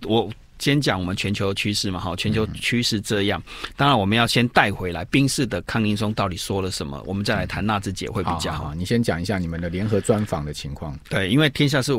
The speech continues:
Speaker 1: 受邀去专访一个媒体之一，我们也觉得，因为法兰克福车展很重要，那宾士的大转型其实很重要。
Speaker 2: 对。
Speaker 1: 第一个是宾士宣布说，二零三零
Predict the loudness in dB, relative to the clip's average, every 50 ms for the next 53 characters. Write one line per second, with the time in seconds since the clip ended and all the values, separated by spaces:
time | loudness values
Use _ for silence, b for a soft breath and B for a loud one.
0 | -2 -4 -8 -12 -14 -14 -10 -10 -8 -2 2 4 4 4 4 4 2 2 2 2
1 | 2 2 2 0 -2 -4 0 0 2 2 2 2 0 -2 -2 -4 -4 -2 -4 -2
2 | -2 -4 -4 -4 -4 -4 -4 -4 -2 -2 -2 0 0 0 -2 -2 -2 -2 -4 -4
3 | -4 -4 -2 0 0 2 2 2 2 0 0 0 0 0 0 0 0 -2 -4 -6
4 | -4 -2 -2 -2 0 -2 -4 -2 -4 -4 -2 -2 -2 0 0 -2 0 -2 -2 0
5 | 2 2 2 4 2 2 2 2 0 2 2 2 0 0 -2 -4 -4 -4 -4 -4
6 | -4 -2 -2 -2 -2 -2 -4 -4 -2 -2 -2 -2 -2 2 4 4 4 4 4 2
7 | 0 0 -2 -2 -2 -4 -8 -2 2 2 2 2 2 0 0 2 2 0 0 0
8 | 0 -2 -2 -2 -2 -2 -2 -2 -2 0 0 0 0 0 -2 -2 0 0 2 2
9 | 2 2 0 -2 -6